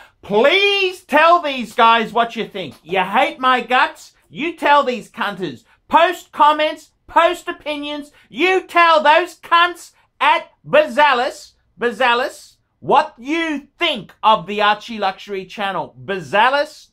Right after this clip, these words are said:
dot com, the greatest name in wristwatches, wristwatch reviews. Bezalis dot com, working with Archie Luxury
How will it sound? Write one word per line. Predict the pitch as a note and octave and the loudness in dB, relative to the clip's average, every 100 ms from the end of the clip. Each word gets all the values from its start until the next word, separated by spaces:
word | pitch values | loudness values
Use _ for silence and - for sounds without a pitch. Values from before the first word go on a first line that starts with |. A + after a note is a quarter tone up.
| _ | _
dot | G3 A3 - - | 0 0 -2 -6
com, | A#3+ C4+ C#4 C4 E3 - _ _ | 0 4 6 4 0 -10 _ _
the | C3 F#3+ | -6 -6
greatest | D#3 A#3 D4 D#4+ D#4+ - | 0 2 2 2 -6 -12
name | A3 B3+ B3+ B3 | -2 0 2 -2
in | B3 A#3 | -6 -8
wristwatches, | D4 D4+ A#3+ A3 F3+ F3 D#3+ A#2+ - _ _ A2+ _ _ _ _ | -10 -10 -2 -2 -2 -8 -12 -14 -20 _ _ -20 _ _ _ _
wristwatch | A#3+ C#4 - B3+ C4 B3+ | -10 -10 -4 -2 -2 -4
reviews. | B3 F#3+ A#3+ B3 A3 C#3 - _ - | -10 -8 -6 -6 -6 -10 -14 _ 0
Bezalis | B3 B3 B3 C4+ D4 - - | 2 2 2 2 0 -2 0
dot | C4 C4+ | 0 0
com, | - C#4+ D4 D4 F#3+ - _ _ _ _ _ - | 0 4 4 4 0 -8 _ _ _ _ _ -4
working | A#3+ E4+ F4 C#4+ F3+ D3+ | 2 2 2 -4 -8 -2
with | D4 D#4 | 0 4
Archie | D#4 D#4+ D#4 C4+ | 2 2 -4 -4
Luxury | D#4 E4+ - B3 G#3 G3+ - | -2 -2 -4 -8 -6 -6 -10